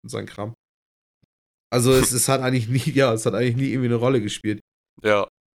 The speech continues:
Speaker 1: Ähm, für den P V E, also praktisch den Content,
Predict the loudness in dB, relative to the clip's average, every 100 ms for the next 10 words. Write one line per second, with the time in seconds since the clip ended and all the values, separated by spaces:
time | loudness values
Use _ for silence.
0 | _ _ 0 2 4 0 -4 -10 -10 2
1 | 4 4 2 2 2 0 4 4 2 -2
2 | -2 -4 -4 -4 -2 -2 0 -2 0 -2